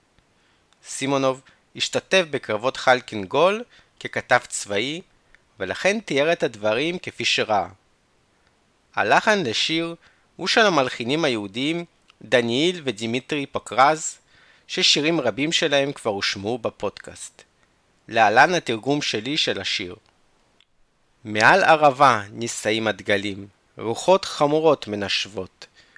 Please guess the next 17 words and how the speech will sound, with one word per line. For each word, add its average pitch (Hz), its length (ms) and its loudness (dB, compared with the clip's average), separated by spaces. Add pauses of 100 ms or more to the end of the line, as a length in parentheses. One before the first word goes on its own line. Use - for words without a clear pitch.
(120)
רוכבים 113 500 -2
אסקדרונים, 127 1000 0
צועדים 127 400 0
הגדודים, 131 640 -2 (340)
ארובות 120 460 2
מטבחים 156 560 0
מעשנות. 110 760 -2 (840)
הדשא 147 460 6
רועד 117 400 4 (240)
על 127 180 0
דיונות 123 540 -2
החול, 110 480 0 (440)
בהן 135 320 4
חברינו 143 580 2
נפלו. 107 520 -4 (540)
בקרב 110 460 0
אכזרי 110 600 -2